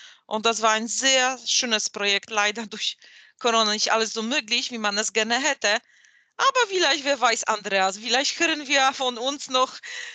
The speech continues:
in zwei Jahren, sagen wir doch, noch hundert geschult oder hundertfünfzig, wer weiß, ja.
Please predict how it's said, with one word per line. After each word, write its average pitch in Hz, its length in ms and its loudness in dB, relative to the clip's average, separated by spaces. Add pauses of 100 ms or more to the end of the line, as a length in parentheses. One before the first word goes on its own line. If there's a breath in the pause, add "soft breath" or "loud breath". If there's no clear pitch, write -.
(140 loud breath)
in 240 220 -2
zwei 247 240 0
Jahren, 240 380 2
sagen 247 220 -4
wir 214 100 -4
doch, 240 320 -2
noch 220 280 -8
hundert 226 340 -4
geschult 226 420 -4
oder 190 220 -2
hundertfünfzig, 220 800 -2
wer 208 160 2
weiß, 175 360 2
ja. 175 200 0